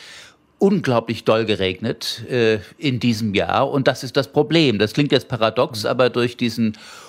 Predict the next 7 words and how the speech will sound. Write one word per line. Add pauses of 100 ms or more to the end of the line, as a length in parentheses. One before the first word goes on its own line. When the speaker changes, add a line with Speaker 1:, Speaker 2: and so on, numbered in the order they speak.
(240)
Speaker 1:
unglaublichen (160)
Regen
sind
die
Wiesen (460)
gewachsen,
es